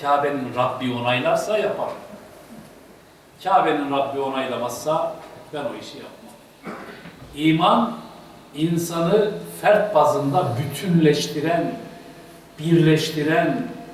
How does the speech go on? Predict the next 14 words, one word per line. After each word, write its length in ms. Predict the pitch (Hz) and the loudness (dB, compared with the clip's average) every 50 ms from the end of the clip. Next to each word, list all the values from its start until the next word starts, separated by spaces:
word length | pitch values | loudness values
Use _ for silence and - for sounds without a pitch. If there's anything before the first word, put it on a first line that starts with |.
| - - - - - - - - 123 120 | -18 -18 -18 -18 -18 -18 -18 -12 -4 -2
yapıştıran, 920 | 147 147 151 160 160 - - - - 160 156 175 175 170 147 123 - - - | -2 -2 0 -2 -2 -2 -2 -2 -2 0 2 2 4 2 2 0 -2 -4 -6
kaynaştıran, 920 | - - 156 156 156 156 160 156 - - - 156 156 - 156 185 202 - - - - - - - - - | -2 2 4 4 6 6 4 4 2 0 -2 -2 0 2 2 2 0 -2 -6 -8 -10 -12 -14 -16 -16 -14
kendisiyle 1080 | - - 180 185 185 185 196 - - - 254 254 240 202 - - - - - - - 127 143 | -6 -4 0 2 2 2 2 2 2 2 4 6 6 6 6 4 4 2 0 -2 -4 -6 -6
buluşturan, 800 | 143 147 143 - - - 139 139 151 170 - 220 226 226 - - - - - - - - - - - - - - | -6 -6 -6 -8 -10 -10 -6 -4 -2 0 0 0 0 -2 -4 -6 -10 -14 -16 -18 -18 -20 -20 -20 -20 -20 -18 -10
oluşturan 720 | 139 139 143 131 - - - 143 131 143 156 156 151 143 127 - - 131 | -8 -6 -6 -6 -6 -8 -10 -6 -2 0 0 0 0 -2 -6 -8 -12 -10
önemli 420 | 131 143 170 180 165 151 160 - | -8 -6 -6 -4 -4 -6 -6 -6
bir 180 | 151 147 135 - | -6 -6 -6 -8
çimento. 480 | - 143 123 117 117 117 113 - 135 135 135 - - - - - - - - - - - - - - - - - - - - - - - - - - - - - - - - - - - - - - - - - - - - - 165 160 156 151 151 147 135 - 143 - - - - - - - - - - - - - - - - - - - - - - - - - - - - - - | -10 -10 -10 -10 -12 -12 -12 -12 -12 -12 -12 -16 -18 -20 -20 -20 -20 -20 -20 -20 -20 -20 -20 -20 -20 -20 -20 -20 -20 -20 -20 -20 -20 -20 -20 -20 -20 -20 -20 -20 -20 -20 -20 -20 -20 -20 -20 -20 -20 -20 -20 -20 -20 -20 -20 -20 -20 -20 -20 -18 -18 -18 -20 -20 -20 -20 -20 -20 -20 -20 -20 -20 -20 -20 -20 -20 -20 -20 -20 -20 -20 -20 -20 -20 -20 -20 -20 -20 -20 -20 -20 -20 -20 -14 -6
Bu 180 | 113 127 202 254 | 0 4 4 6
yeterli 520 | 240 233 226 - 226 240 240 233 240 254 | 8 8 8 6 6 6 6 6 6 4
midir? 340 | 226 - - - - 403 - - - - - - - - - - - - - - - - - - - - - - - - - - 113 123 | 4 4 4 2 0 0 -2 -4 -4 -8 -12 -16 -16 -16 -18 -18 -18 -18 -18 -18 -18 -18 -18 -16 -16 -16 -16 -16 -16 -16 -12 -8 0 4
Bu 80 | 202 208 | 6 6
yeterli 520 | 196 185 185 175 170 151 147 151 151 123 | 6 6 6 4 4 2 0 0 -2 -2
değil. 180 | 120 120 117 | -4 -4 -6